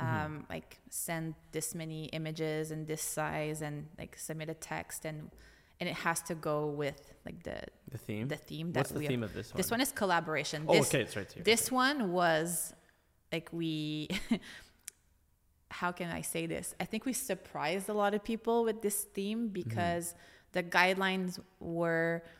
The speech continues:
Speaker 2: you have to work with someone else. You can't submit something that you have done on your own.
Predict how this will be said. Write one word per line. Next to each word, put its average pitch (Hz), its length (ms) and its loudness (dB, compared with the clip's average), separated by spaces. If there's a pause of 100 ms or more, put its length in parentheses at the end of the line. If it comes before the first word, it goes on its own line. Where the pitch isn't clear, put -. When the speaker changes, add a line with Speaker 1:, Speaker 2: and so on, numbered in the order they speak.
(160)
Speaker 2:
you 175 240 0
have - 360 -2
to 180 120 -2
work 160 240 -2
with 170 100 -8
someone 151 340 -4
else. - 440 -2 (260)
You 175 140 -2
can't 170 300 -4
submit 160 400 -2
something 160 480 -4
that 156 140 -2
you 156 100 -4
have 151 220 -6
done 147 180 -6
on 143 160 -6
your 131 200 -4
own. 85 360 -8